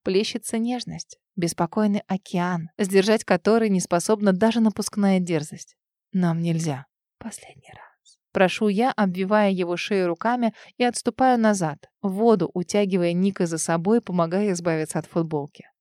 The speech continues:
«Последний раз». Тихо вторит он мне, словно эхо, разносящееся по пустынному пляжу. В груди распускается нежность, мучительно сладкое томление, которое я спешу утопить в отчаянном поцелуе,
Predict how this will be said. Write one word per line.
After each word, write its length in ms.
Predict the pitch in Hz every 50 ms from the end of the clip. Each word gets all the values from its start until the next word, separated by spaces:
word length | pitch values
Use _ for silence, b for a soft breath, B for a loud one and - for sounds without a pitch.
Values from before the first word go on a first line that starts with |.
| _ _ _
«Последний 540 | - 196 175 - - 190 175 - 160 151
раз». 380 | 143 131 117 117 - - - - _ _ _ _ _ _
Тихо 320 | - - 247 226 - 226
вторит 380 | 202 - - 220 214 202 190 -
он 200 | - 208 196 190
мне, 200 | 185 190 214 254 262
словно 360 | - - 214 196 190 196 - - _
эхо, 320 | 247 262 269 247 - 208
разносящееся 880 | 185 175 180 180 175 175 - 220 220 220 208 - - 190 180 - - 185
по 140 | - 202
пустынному 600 | 185 - 196 - - - 214 196 190 190 185 185
пляжу. 420 | 180 - 196 180 165 156 - - - - _ _ _ _
В 80 | 214 190
груди 320 | 208 220 240 220 254 294
распускается 800 | 294 269 - - - 220 - - - 226 226 220 214 - - 202
нежность, 640 | 190 190 190 208 220 208 208 180 175 185 - - _ _ _ _
мучительно 520 | 196 185 185 - - 269 - 247 226 214
сладкое 420 | 208 - 214 214 214 - - 202 180
томление, 640 | - - 175 170 165 165 175 185 196 180 165 156
которое 400 | 160 - 160 - - 165 170 160
я 180 | 160 170 185 190
спешу 360 | - - 180 170 - - 190
утопить 520 | 185 - - 180 175 - 220 226 214 -
в 40 | 196
отчаянном 500 | 175 165 - - - 190 185 180 175 165
поцелуе, 580 | - - 175 - - 190 196 220 233 233 202